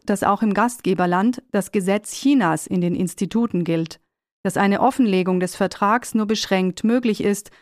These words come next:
und dass der Vertrag automatisch beendet wird, sobald die Gastgeberschule etwas tut, was dem chinesischen Regime nicht gefällt.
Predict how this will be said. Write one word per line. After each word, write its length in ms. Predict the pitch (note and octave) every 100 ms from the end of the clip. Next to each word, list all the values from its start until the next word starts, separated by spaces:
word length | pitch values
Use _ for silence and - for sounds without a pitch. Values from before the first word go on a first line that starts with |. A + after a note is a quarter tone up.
| _ _ _ -
und 120 | G3+
dass 120 | G#3+
der 140 | A#3 G#3
Vertrag 500 | G#3+ - B3 B3 -
automatisch 640 | A3 B3 G#3+ G#3 G#3+ G3+
beendet 380 | - F3+ A3 G#3
wird, 260 | G#3 G3+ - - _ -
sobald 360 | A3 F#3+ F#3
die 80 | G3+
Gastgeberschule 880 | F3+ G3 - G3+ G#3 F#3+ A3 G#3 E3+
etwas 360 | F3 F#3+ -
tut, 340 | - A#3+ D4+ - _ _
was 120 | A#3 A3
dem 160 | A#3+
chinesischen 600 | G#3+ A#3+ G3+ F3+ F#3+ A3
Regime 440 | G#3 G#3+ F3 F3 F3
nicht 300 | D#3+ - -
gefällt. 520 | F3 F#3 F3 E3+